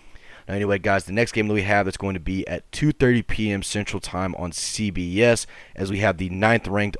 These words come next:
Ole Miss Rebels traveling down to Baton Rouge to take on the L S U Tigers. And this game, personally, I think is gonna be my trap game of the week because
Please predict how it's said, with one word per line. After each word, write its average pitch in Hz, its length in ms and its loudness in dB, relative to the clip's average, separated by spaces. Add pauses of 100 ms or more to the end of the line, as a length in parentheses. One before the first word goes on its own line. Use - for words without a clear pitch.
Ole 104 160 6
Miss 101 220 -2
Rebels 95 500 2
traveling 107 380 2
down 98 220 0
to 87 40 -4
Baton 104 440 6
Rouge 98 360 2 (300)
to - 100 -14
take 104 260 0
on 92 140 2
the 92 160 0
L 95 140 4
S - 160 0
U 90 80 -8
Tigers. 101 480 4 (320)
And 107 180 0
this 139 140 6
game, 143 200 6
personally, 127 460 4
I 90 80 0
think 113 240 -2
is 107 80 0
gonna 104 160 0
be 92 140 -2
my 98 260 4
trap - 400 2
game 107 220 -2
of 92 240 -2
the 82 100 0
week 95 440 0 (280)
because 95 260 -4